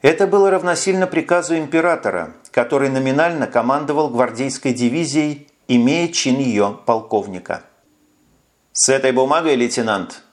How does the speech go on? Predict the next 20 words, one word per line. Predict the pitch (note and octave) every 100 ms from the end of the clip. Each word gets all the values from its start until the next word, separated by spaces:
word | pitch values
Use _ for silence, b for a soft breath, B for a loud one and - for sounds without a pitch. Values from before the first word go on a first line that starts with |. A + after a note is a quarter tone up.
| _
ты | A2+ A#2
в |
любое | C3+ B2 C#3+ C3
время | D3+ C#3+
сумеешь | - C#3+ C3 C3+ A#2+
собрать | - A#2+ C3 C3+ C3
неслабый | B2 C3+ B2+ B2 A#2+
отряд | C3 B2+ C3
мушкетеров. | A#2+ - B2 D3 A2 D2 - _ _ _ _ _ -
Впрочем, | - - C3 B2+ - A#2+ A#2 -
если | A#2+ B2 - B2+
вправду | - B2+ A2 A2+
говорят, | A2+ A#2 C3 E3+ E3 - -
что | - - C3
один | B2+ C#3
мушкетер | B2+ A#2+ - B2 C#3 A#2
стоит | - C3+ A#2 G#2
десятка | A#2 - A2+ - A2+
простых | A2 A2 - G#2+
солдат, | - G#2 G#2+ E3 -